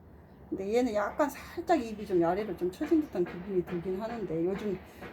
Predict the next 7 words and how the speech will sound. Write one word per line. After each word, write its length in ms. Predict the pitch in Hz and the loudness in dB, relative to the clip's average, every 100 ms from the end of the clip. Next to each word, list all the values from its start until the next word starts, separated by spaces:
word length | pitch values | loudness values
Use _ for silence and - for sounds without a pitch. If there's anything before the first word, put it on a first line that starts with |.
| - | -6
날씨가 460 | 175 190 220 208 180 | -4 -4 -2 0 0
하도 320 | - 302 302 | -4 2 4
많이 280 | 196 190 190 | 4 2 -2
흐려서 680 | 240 285 - 147 151 165 170 | -4 -6 -4 -6 -4 -4 -6
그랬나 400 | - 196 185 156 | -6 -2 -2 -4
싶기도 400 | 160 - - 196 | -8 -12 -12 -10
하고, 580 | 180 285 269 190 180 208 | -8 -8 -6 -4 -4 -6